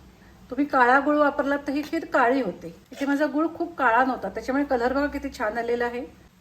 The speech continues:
खायला देताना थोडंसं तूप घालून द्यायचं, खूप सुंदर लागते खीर. वरून थोडे पिस्ते घालूया,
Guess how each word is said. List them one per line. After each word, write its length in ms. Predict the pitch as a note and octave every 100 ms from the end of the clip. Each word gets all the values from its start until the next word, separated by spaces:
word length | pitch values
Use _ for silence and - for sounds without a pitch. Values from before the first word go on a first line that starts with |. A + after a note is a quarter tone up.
| _ _ _ _ _ - - - - - _ _ _ _ _ -
खायला 320 | C4+ A#3+ C4+
देताना 400 | D4+ D4 D4+ D#4+ E4 - - - - - -
थोडंसं 260 | C4 C#4+ F#4+ -
तूप 200 | E4+ C#4
घालून 300 | D#4+ D#4 D#4
द्यायचं, 440 | C#4+ C#4 - D#4 - - - - - - - -
खूप 180 | - E4+
सुंदर 340 | - B3+ C4 B3+
लागते 300 | A#3+ - G3+
खीर. 180 | - F#3 - - - - - - _ _ _ _ _ _ _
वरून 280 | A#3 A#3 B3
थोडे 320 | B3 - A#3
पिस्ते 380 | A#3 A#3+ - A#3+
घालूया, 400 | A#3+ A#3 A#3 B3+